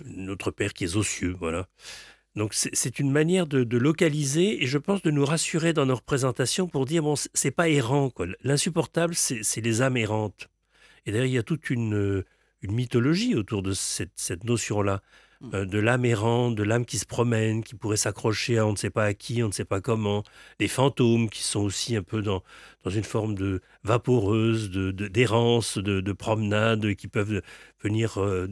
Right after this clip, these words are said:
Speaker 1: s-, s'introduire dans nos domiciles, dans nos chambres, enfin dans notre intimité.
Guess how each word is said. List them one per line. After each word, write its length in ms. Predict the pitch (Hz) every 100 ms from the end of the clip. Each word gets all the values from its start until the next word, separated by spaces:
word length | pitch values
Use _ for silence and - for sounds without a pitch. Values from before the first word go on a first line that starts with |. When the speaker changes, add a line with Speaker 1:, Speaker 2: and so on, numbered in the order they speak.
| -
Speaker 1:
s-, 260 | - 104
s'introduire 800 | 90 - 113 107 117 98 113 120
dans 140 | 104 98
nos 100 | 101
domiciles, 640 | 110 113 113 - 113 110
dans 120 | 101
nos 120 | 107
chambres, 460 | 117 - 110 107 101
enfin 160 | - 98
dans 100 | 104
notre 240 | 104 -
intimité. 880 | 117 - 110 117 - 110 107 110 90